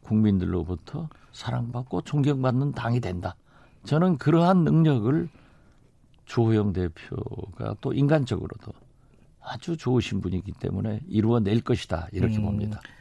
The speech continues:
Speaker 2: 그렇게 된다가 아니라 그렇게 해야 된다군요. 지금 말씀하시는 거는.
Speaker 1: 아, 그렇게 될 겁니다.
Speaker 2: 아, 그렇게 되기도
Speaker 1: 네,
Speaker 2: 할 거다.
Speaker 1: 네.
Speaker 2: 아.
Speaker 1: 그러나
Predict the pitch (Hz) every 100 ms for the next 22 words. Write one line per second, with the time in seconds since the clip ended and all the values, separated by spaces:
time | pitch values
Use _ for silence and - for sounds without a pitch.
0 | - - - - 143 175 - 123 151 180
1 | 165 185 143 143 165 135 127 135 214 294
2 | 247 165 117 104 175 - 117 101 - 110
3 | 117 113 101 127 127 - 143 196 - 117
4 | - 98 180 85 95 101 127 123 151 113
5 | 107 151 139 - 139 123 151 127 - -
6 | 214 202 233 220 208 175 92